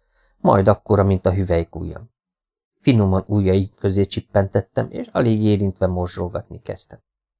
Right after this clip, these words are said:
Ekkor szakadt fel torkából az első nyögés.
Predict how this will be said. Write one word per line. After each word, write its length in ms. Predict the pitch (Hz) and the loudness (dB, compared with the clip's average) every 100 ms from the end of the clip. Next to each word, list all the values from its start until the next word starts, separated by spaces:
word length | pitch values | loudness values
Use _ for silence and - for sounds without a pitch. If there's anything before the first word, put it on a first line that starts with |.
| _ | _
Ekkor 400 | - 113 - 98 | -2 -2 0 -2
szakadt 360 | - 101 101 - | 0 0 -2 2
fel 200 | 95 - | 0 2
torkából 540 | 95 92 - 90 92 | 0 0 0 0 0
az 140 | 90 | -2
első 360 | 90 90 - 87 | -2 -2 -4 -6
nyögés. 540 | 90 87 80 - - | -6 -8 -10 -12 -14